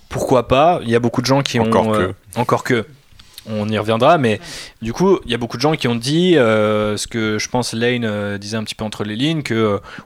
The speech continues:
Speaker 1: on a l'impression de voir une version live de ce qu'on pouvait avoir peut-être le temps d'un épisode de Rebels ou d'un truc animé ou, euh, de, du temps de l'uni-, de l'ancien univers étendu ou même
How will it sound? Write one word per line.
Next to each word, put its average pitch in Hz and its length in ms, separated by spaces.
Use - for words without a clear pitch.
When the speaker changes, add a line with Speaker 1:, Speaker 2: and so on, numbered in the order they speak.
Speaker 1:
on 104 100
a 113 180
l'impression 110 440
de 143 60
voir 117 160
une 113 80
version 110 340
live 127 340
de 110 100
ce - 60
qu'on - 120
pouvait 110 220
avoir 113 340
peut-être - 280
le 117 60
temps 107 140
d'un 107 140
épisode 107 320
de 104 80
Rebels 120 580
ou 110 80
d'un 104 120
truc 104 240
animé 117 640
ou, 107 280
euh, 101 220
de, 101 480
du 107 160
temps 107 140
de 107 60
l'uni-, 107 260
de 107 280
l'ancien 110 320
univers 107 240
étendu 110 300
ou 127 60
même 107 260